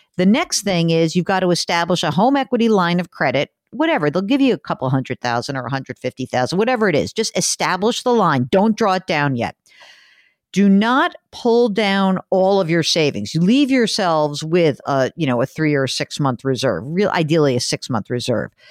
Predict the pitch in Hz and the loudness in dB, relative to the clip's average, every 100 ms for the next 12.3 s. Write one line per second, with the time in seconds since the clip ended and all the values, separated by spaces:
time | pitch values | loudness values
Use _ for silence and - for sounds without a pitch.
0 | - - _ - 247 302 370 359 302 254 | -20 -20 _ 2 4 4 4 2 0 0
1 | 196 165 160 - 220 208 208 185 - 196 | 0 0 -4 -2 0 4 2 2 -2 0
2 | 151 117 113 - - 156 - - - - | 0 -2 -6 -10 -4 -4 -4 -8 -6 0
3 | 220 226 233 196 - 185 180 165 - 139 | 0 0 0 0 0 0 2 0 0 0
4 | 131 135 120 127 - 185 170 180 160 - | 2 0 0 -2 2 2 2 0 0 0
5 | 143 123 - - - - _ _ _ - | 0 0 -4 -14 -14 -16 _ _ _ 0
6 | 302 330 349 330 330 294 240 240 233 214 | 0 2 2 2 4 4 2 2 2 0
7 | 214 226 - 214 208 202 185 185 165 160 | -4 -6 -2 0 2 0 0 0 0 0
8 | 180 170 170 175 165 160 165 151 - 160 | 0 0 0 0 2 2 0 -4 -4 -2
9 | 165 165 - 160 151 - - 165 147 175 | -2 -4 0 0 0 -4 -6 -4 -4 -2
10 | 151 170 226 175 170 180 165 - - 269 | 0 0 0 0 2 2 0 -4 -2 0
11 | 285 _ - - 214 214 208 196 185 180 | -2 _ -8 -2 0 2 2 2 2 2
12 | 151 92 | -2 -6